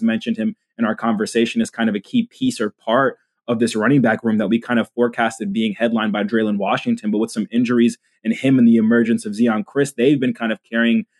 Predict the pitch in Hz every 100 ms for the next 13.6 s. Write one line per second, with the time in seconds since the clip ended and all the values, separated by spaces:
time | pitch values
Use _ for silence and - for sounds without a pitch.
0 | _ 120 117 127 120 117 101 95 120 127
1 | 120 104 101 135 180 180 151 151 135 -
2 | 113 - 120 120 117 120 110 - 107 -
3 | 113 120 - _ 110 - 120 - - 113
4 | 113 117 110 113 110 117 - 110 110 107
5 | 104 - 107 110 113 - _ - 110 90
6 | 113 113 120 110 - 120 120 117 117 -
7 | 117 - 98 107 - 113 110 104 110 98
8 | 113 113 117 110 101 101 98 107 101 104
9 | 110 107 - _ 117 120 135 139 120 120
10 | - 120 117 113 107 110 117 104 98 104
11 | 110 104 104 107 - 113 113 110 101 107
12 | - 107 101 101 113 101 98 95 - 104
13 | 98 95 98 104 104